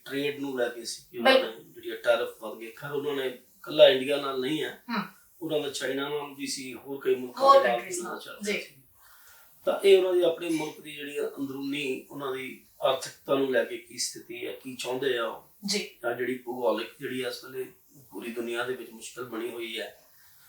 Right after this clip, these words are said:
Speaker 1: ਵਾਰਸ ਲੱਗ ਰਹੀਆਂ ਹੈ,
Speaker 2: ਬਿਲਕੁਲ।
Speaker 1: ਉਸ, ਉਹਦਾ ਉਹ, ਉਹ ਇੱਕ ਡਿਪਲੋਮੈਟਿਕ ਜਿਹੜੀ ਹੈ ਸਾਰੀ ਜਿਹੜੀ ਗੇਮ ਦਾ ਇੱਕ ਹਿੱਸਾ
Speaker 2: ਹਮ।
Speaker 1: ਚੱਲ ਰਿਹਾ। ਤੇ ਇਹ ਗੱਲ ਜਦੋਂ ਖਾਸ ਤੌਰ ਤੇ ਜਿਹੜੀ ਭਾਰਤ ਦੀ ਗੱਲ ਹੈ, ਜਦੋਂ ਕਿ ਭਾਰਤ ਦੇ ਨਾਲ ਇੱਕ ਪਾਸੇ ਚੱਲ ਰਿਹਾ ਵੀ ਉਹ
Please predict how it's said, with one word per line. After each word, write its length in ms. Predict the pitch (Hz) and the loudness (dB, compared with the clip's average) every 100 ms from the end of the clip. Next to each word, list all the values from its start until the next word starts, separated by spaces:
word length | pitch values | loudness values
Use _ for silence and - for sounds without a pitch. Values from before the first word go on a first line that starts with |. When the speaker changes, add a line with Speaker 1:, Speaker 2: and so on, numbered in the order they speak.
| - | -12
Speaker 1:
ਵਾਰਸ 400 | 135 135 131 131 | 2 8 8 8
ਲੱਗ 180 | 127 120 | 2 2
ਰਹੀਆਂ 240 | - 131 127 | 0 -4 -6
ਹੈ, 100 | 123 | -2
Speaker 2:
ਬਿਲਕੁਲ। 320 | - - - | -2 -2 -2
Speaker 1:
ਉਸ, 60 | |
ਉਹਦਾ 240 | 123 135 143 | -4 -4 -4
ਉਹ, 240 | 151 151 - | -6 -6 -6
ਉਹ 120 | 160 | -6
ਇੱਕ 160 | 165 | -4
ਡਿਪਲੋਮੈਟਿਕ 580 | 160 160 160 156 143 156 - - - | -4 0 2 2 0 0 -6 -14 -6
ਜਿਹੜੀ 320 | 135 135 131 | -4 -2 2
ਹੈ 160 | 123 - - | 2 0 -6
ਸਾਰੀ 400 | - 131 127 - - - | -8 -8 -8 -12 -20 -18
ਜਿਹੜੀ 260 | 127 127 117 | -12 -12 -2
ਗੇਮ 420 | 123 127 117 104 | 4 4 4 -2
ਦਾ 180 | 113 113 | 0 0
ਇੱਕ 100 | - | -2
ਹਿੱਸਾ 540 | - - - - - - - | -8 -6 -2 -2 -2 -8 -2
Speaker 2:
ਹਮ। 120 | 233 - | 0 0
Speaker 1:
ਚੱਲ 220 | - - 107 | -6 -8 -10
ਰਿਹਾ। 140 | - - - - - - - - - - - - - - | -18 -20 -20 -20 -20 -20 -20 -20 -20 -20 -20 -20 -20 -2
ਤੇ 120 | 220 | 2
ਇਹ 320 | 226 311 247 | 4 6 6
ਗੱਲ 340 | 226 220 226 - 165 | 8 6 4 -6 -6
ਜਦੋਂ 240 | 185 196 | 0 0
ਖਾਸ 340 | 156 160 165 | 6 6 6
ਤੌਰ 160 | 190 190 | 6 6
ਤੇ 180 | 190 190 | 6 -2
ਜਿਹੜੀ 280 | 190 196 - | -4 -10 8
ਭਾਰਤ 320 | - 127 131 | 10 10 8
ਦੀ 160 | 117 117 | 0 0
ਗੱਲ 180 | 147 143 | 0 0
ਹੈ, 60 | |
ਜਦੋਂ 260 | 139 147 151 | -2 -6 -14
ਕਿ 100 | 156 - | -16 4
ਭਾਰਤ 320 | 143 135 135 | 6 6 4
ਦੇ 120 | 151 | 0
ਨਾਲ 200 | 147 131 | 0 -2
ਇੱਕ 120 | 143 - | -6 -2
ਪਾਸੇ 280 | - - - | 2 2 0
ਚੱਲ 240 | - - | -2 -2
ਰਿਹਾ 200 | 135 135 | -2 -4
ਵੀ 180 | 131 131 | -4 -6
ਉਹ 260 | 131 - | -8 -10